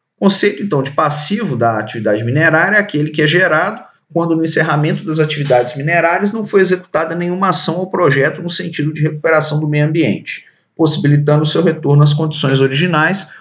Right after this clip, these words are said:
ou restabelecimento das condições de equilíbrio. Veja só, isso quer dizer, então, que o que foi, o que ficou da atividade minerária,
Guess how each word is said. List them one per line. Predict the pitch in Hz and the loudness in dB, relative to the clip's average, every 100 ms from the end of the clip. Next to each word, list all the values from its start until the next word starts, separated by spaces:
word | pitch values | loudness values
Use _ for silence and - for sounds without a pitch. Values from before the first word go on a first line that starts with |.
| - - | -20 0
ou | 185 233 | 2 2
restabelecimento | 202 202 226 214 202 196 - 151 143 147 | 2 0 0 -2 0 -2 -2 -2 -2 -2
das | 175 175 | -4 -6
condições | 170 160 - 156 | -6 -8 -4 -2
de | 147 | -2
equilíbrio. | 147 180 110 139 _ _ _ _ _ _ - | -2 -2 -4 -6 _ _ _ _ _ _ 0
Veja | 196 233 | 2 2
só, | - 131 78 - _ _ _ _ _ _ _ | -2 -2 -2 -6 _ _ _ _ _ _ _
isso | - - 349 | 0 0 0
quer | 240 208 | 0 -2
dizer, | 147 139 123 | 0 -2 -2
então, | - 180 220 - - _ _ _ _ _ _ _ - | 0 0 0 -6 -14 _ _ _ _ _ _ _ -18
que | - 170 180 147 - _ _ _ _ - | 0 2 2 -2 -8 _ _ _ _ 0
o | 202 | 2
que | 196 233 | 2 -2
foi, | 202 - 208 214 196 143 - _ _ | -4 2 4 6 4 -2 -12 _ _
o | 151 | -4
que | - 262 | -2 -4
ficou | - 233 - 240 302 247 | -2 -2 0 2 2 2
da | |
atividade | 214 - 190 175 165 160 165 | 0 -2 -4 0 2 2 -2
minerária, | 160 156 131 95 71 - | -2 0 2 0 -2 -10